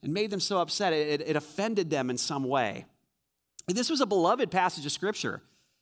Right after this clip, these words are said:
I-, if you were a Jewish person growing up at this time, you would have known Isaiah sixty-one.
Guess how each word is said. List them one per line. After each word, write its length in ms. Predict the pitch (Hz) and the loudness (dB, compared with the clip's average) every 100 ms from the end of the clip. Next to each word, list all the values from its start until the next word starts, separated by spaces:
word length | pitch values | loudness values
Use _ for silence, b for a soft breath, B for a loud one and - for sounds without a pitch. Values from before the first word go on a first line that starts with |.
| - | -4
I-, 40 | |
if 200 | 190 202 | 0 2
you 120 | 214 269 | 2 0
were 80 | |
a 40 | 233 | 2
Jewish 300 | 202 240 - | 2 0 0
person 320 | 214 233 190 | -2 0 2
growing 220 | 185 185 | 4 4
up 100 | 208 | 2
at 60 | 196 | 0
this 100 | 185 | 0
time, 220 | 208 175 | 2 0
you 160 | 170 262 | 2 0
would 100 | 254 | 0
have 100 | 175 | 0
known 320 | 180 214 180 | 2 4 4
Isaiah 440 | 160 165 165 175 | 4 2 2 0
sixty-one. 720 | - 165 - 143 151 180 123 | 0 -4 -2 -2 0 2 0